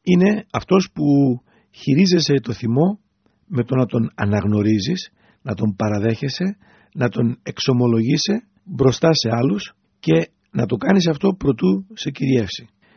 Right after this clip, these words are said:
Μη χρησιμοποιείς την έκφραση «με κάνεις και θυμώνω». Κανείς δεν είναι υπεύθυνος για το θυμό σου εκτός από σένα. Είναι η δική σου αντίδραση σε κάτι εξωτερικό που έχει γίνει.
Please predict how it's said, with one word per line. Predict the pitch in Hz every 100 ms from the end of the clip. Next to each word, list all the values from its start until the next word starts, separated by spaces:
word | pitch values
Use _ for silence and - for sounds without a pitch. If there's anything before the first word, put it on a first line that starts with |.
| _
Μη | - 196
χρησιμοποιείς | 202 180 151 127 127 127
την | 123
έκφραση | 123 - - 104 113 95 _ _ _
«με | 117 120
κάνεις | 107 131 127 113 -
και | 92
θυμώνω». | 92 110 110 104 92 92 _ _ _ _ _
Κανείς | - 139 208
δεν | 170
είναι | 147 123
υπεύθυνος | 113 - 120 113 113 104
για | 107
το | 104
θυμό | 107 107 117
σου | 123
εκτός | 156 - 95
από | 107 120
σένα. | 165 131 101 - _ _ _ _ _
Είναι | - 175 170
η | 135
δική | 120 156
σου | 147 160
αντίδραση | 143 151 139 113 - 117 - _ _
σε | - 110
κάτι | 95 127 165 160
εξωτερικό | 131 - 104 104 92 120 139 - _ _
που | 131
έχει | 113 127
γίνει. | 117 139 101 95